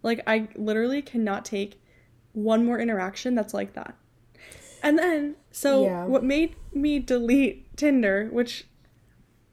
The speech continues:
Speaker 1: mostly I have 'cause I'm bored. I can't remember the last time I met somebody off Tinder. Um, me and my friends were drinking one night and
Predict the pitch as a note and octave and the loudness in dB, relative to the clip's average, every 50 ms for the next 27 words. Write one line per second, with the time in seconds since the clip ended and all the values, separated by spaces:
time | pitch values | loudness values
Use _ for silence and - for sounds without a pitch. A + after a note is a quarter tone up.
0 | _ _ _ _ _ - - E4+ G#4 A4+ G#4 - F4+ D#4 C4 A3+ A3 G#3+ G#3 G#3 | _ _ _ _ _ 0 2 4 4 4 2 2 2 2 2 2 0 -2 -2 -4
1 | - A3 G#3+ A3 G#3 G3 G3+ G3+ F#3+ F#3+ F#3+ F#3+ F#3+ - G#3 A3 A3 - B3+ - | -4 -4 -2 -2 -2 -2 -2 -2 -2 0 0 0 0 -2 -2 -4 -4 -4 -4 -2
2 | G#3+ A3 G#3+ G#3 G#3 G3+ G3 G3 G3 G3 - - - G3+ G3+ G3 G3+ G3+ G#3 - | -2 -2 0 0 -2 -2 -2 -2 -2 -4 -6 -8 -6 -4 -2 -2 -2 -4 -4 -6
3 | - - G3+ G3+ F#3+ G3 G3 G3 G3 G3+ G#3 - _ _ _ - - F#3+ F#3+ F#3+ | -6 -4 -2 -2 -2 -2 -2 -2 -4 -6 -8 -12 _ _ _ -8 -6 -4 -4 -6
4 | G3 - - _ _ _ _ - - G3 F#3+ F#3+ F3+ F#3 G3 G#3+ A3 - _ _ | -8 -12 -20 _ _ _ _ -10 -8 -6 -4 -2 -2 -2 -2 -4 -6 -10 _ _
5 | _ _ _ _ _ _ _ _ _ _ _ _ _ _ _ - A3 A3 G#3+ G#3 | _ _ _ _ _ _ _ _ _ _ _ _ _ _ _ -2 0 0 2 0
6 | G3+ G3 G3 G3+ G#3+ A3 - _ _ _ _ - A3+ A#3+ B3+ B3 A#3+ A#3 A#3 - | 0 -2 -2 -4 -6 -10 -14 _ _ _ _ -2 0 2 2 2 2 0 0 0
7 | A3 A3 G#3+ - A3+ A3 G#3+ G#3 G3+ G3+ - - - - - - A3 G#3+ G#3+ G#3+ | 0 0 0 0 0 0 2 2 0 -2 -4 -8 -12 -8 -2 2 2 2 2 2
8 | G#3+ G#3 G#3 G3+ G3+ G3+ G3+ G3+ F#3+ G3 G3+ G3+ - - - G#3 G3 G3 G3 G3 | 0 0 0 0 0 0 0 0 0 -2 -2 -4 -4 -4 -4 -2 -2 0 -2 -2
9 | G3 G3 | -4 -6